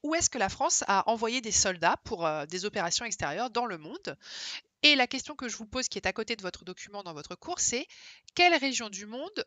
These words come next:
dans quelle région du monde, pardon, se situent ces opex ? Alors, si on regarde cette carte, on voit tout de suite qu'une grande majorité des opex, elles se situent en Afrique. Vous pouvez déjà noter ça, en Afrique. Ensuite, on voit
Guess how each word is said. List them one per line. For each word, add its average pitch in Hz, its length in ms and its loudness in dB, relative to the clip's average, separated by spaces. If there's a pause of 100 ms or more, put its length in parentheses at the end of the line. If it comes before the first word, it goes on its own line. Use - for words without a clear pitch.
(120)
dans 285 200 8
quelle 285 240 2
région 180 240 -6
du 185 100 -14
monde, 277 160 -8
pardon, 262 220 -2
se 254 160 -6
situent 269 280 -2
ces 254 200 2
opex ? - 460 -2 (340)
Alors, - 220 4
si - 160 8
on 381 80 0
regarde 226 320 2
cette 202 160 -6
carte, 302 240 4
on 226 60 -4
voit 190 180 -2
tout - 220 -2
de - 60 -4
suite - 380 -2 (320)
qu'une 214 160 -18
grande 320 320 2
majorité 254 460 0
des 202 160 -4
opex, 247 320 0
elles 196 100 -4
se - 140 -4
situent 233 400 0
en 180 160 -4
Afrique. - 540 0 (260)
Vous 160 60 -20
pouvez - 160 -6
déjà 220 240 0
noter 285 240 -6
ça, - 160 -2 (680)
en 240 100 6
Afrique. - 420 -6 (840)
Ensuite, - 720 2 (420)
on 233 140 0
voit 226 280 8